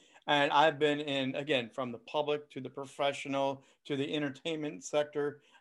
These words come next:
I have been in the ministry sector. So the crowds are always changing.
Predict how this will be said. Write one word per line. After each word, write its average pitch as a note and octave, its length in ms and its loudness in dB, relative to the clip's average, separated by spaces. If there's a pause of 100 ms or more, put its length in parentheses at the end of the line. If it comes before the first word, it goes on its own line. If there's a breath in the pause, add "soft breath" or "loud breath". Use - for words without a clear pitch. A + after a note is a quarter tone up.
I B2+ 180 2
have A#2+ 240 -4
been D3 160 2
in C#3 80 -4
the B2+ 80 -2
ministry C#3+ 460 -2
sector. B2+ 500 -4
So C3+ 380 -2 (400 soft breath)
the D#3+ 80 -2
crowds G#3+ 400 6
are G#3 100 6
always F#3+ 280 6
changing. C3+ 580 -2